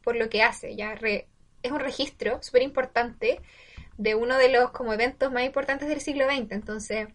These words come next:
es una lectura necesaria, ya, para entender este tema, más allá de la superficialidad de, mm, la explosión,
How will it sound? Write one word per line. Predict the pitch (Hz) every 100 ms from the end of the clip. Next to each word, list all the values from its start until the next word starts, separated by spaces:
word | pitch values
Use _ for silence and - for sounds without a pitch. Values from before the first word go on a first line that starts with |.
| - _ _ -
es | 240
una | 277 269
lectura | 247 - 302
necesaria, | 294 277 233 - 202 - - _ -
ya, | 214 208 220
para | 226
entender | 226 220 214 220
este | 233 240
tema, | 220 196 233 - - - - - - -
más | 254
allá | 277 269
de | 285
la |
superficialidad | 277 247 247 220 262 233 214 214 247 262
de, | 262 247 247 226 214
mm, | 202 202
la | 220
explosión, | 220 - 214 196 - 214 208 202 202 208